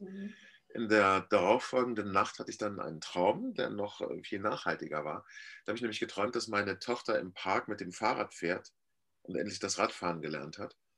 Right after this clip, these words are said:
Speaker 2: Und daneben lief meine Frau, die sich auch gefreut hat, dass unsere Tochter jetzt so ein Stück Unabhängigkeit bekommen hat.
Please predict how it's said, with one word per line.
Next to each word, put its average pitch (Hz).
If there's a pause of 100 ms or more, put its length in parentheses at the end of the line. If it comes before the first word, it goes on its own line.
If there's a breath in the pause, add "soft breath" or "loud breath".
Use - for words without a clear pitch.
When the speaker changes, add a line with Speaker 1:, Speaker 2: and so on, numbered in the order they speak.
(360)
Speaker 2:
Und 95
daneben 104
lief 101
meine 92
Frau, -
die -
sich -
auch -
gefreut -
hat, 98
dass 85
unsere 90
Tochter 101
jetzt 87
so 90
ein 90
Stück 87
Unabhängigkeit 80
bekommen 78
hat. 85